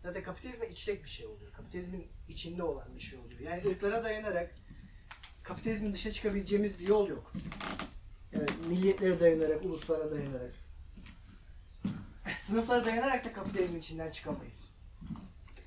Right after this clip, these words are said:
Sınıflar da zaten öznellik üretimi olarak kapitalizmin içindeler. Kapitalizmin bir fonksiyonu sınıfların hepsi. Yani so-, mesela sosyalist yazındaki,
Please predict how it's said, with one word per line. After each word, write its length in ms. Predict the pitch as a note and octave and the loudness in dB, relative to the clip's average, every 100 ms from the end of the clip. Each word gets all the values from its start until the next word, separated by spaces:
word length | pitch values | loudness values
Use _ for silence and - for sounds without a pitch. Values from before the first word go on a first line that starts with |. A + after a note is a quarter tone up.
| - | -6
Sınıflar 500 | - G#3 G#3+ B3+ C#4+ | -2 -2 6 8 8
da 60 | A#3 | 4
zaten 480 | F#3+ F3 E3+ C#3 - - - | 4 4 2 0 -4 -16 -6
öznellik 420 | F3 F3+ F#3+ G3 | -4 2 2 2
üretimi 320 | F#3 E3+ F#3 F3+ | -2 -2 0 2
olarak 380 | F3 E3+ - - | 2 2 -6 -10
kapitalizmin 540 | E3 - E3 D#3+ D3+ | -10 2 2 4 -2
içindeler. 600 | - D#3+ D#3+ F#3+ - - - - - - - - | -4 -4 0 2 0 -4 -10 -10 -10 -12 -14 -10
Kapitalizmin 540 | E3+ - G#3 G3 A3 | -10 -6 -6 -4 -4
bir 120 | G#3+ G3+ - - | -4 -6 -10 -6
fonksiyonu 420 | E3 D#3 - C#3+ C3+ | -4 -2 -4 -8 -8
sınıfların 420 | C3+ C3+ D3 C3+ | -12 -10 -10 -8
hepsi. 360 | D3 - E3+ - - - - - - | -10 -10 -14 -14 -16 -16 -16 -14 0
Yani 440 | F#3 F#3 F#3+ F#3+ - - - - - - - - - - - - | 2 2 0 -4 -12 -16 -16 -16 -16 -16 -16 -16 -16 -18 -16 -16
so-, 180 | - - | -14 -12
mesela 220 | E3+ E3 D#3+ | -8 -6 -6
sosyalist 520 | F#3+ F3+ G#3+ G#3 - - - - - - - - - | -6 -6 -6 -6 -10 -16 -18 -18 -16 -16 -16 -18 -10
yazındaki, 800 | F3+ F#3 F#3 F#3 F3 - F#3 F3+ | -6 -4 -4 -4 -4 -4 -4 -6